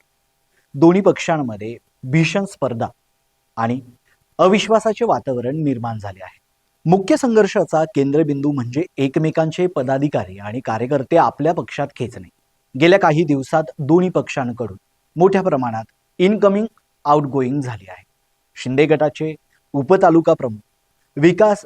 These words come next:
देसले यांचा भाजपमध्ये प्रवेश, त्यानंतर भाजपच्या नगरसेवकांचा शिंदे गटात प्रवेश, मग पुन्हा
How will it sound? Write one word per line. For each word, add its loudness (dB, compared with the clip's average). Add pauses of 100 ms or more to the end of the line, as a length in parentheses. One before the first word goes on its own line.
देसले -2 (520)
यांचा 0
भाजपमध्ये -4
प्रवेश, -12 (440)
त्यानंतर 2 (520)
भाजपच्या -2
नगरसेवकांचा -4
शिंदे 2
गटात 0
प्रवेश, -14 (680)
मग -2
पुन्हा 0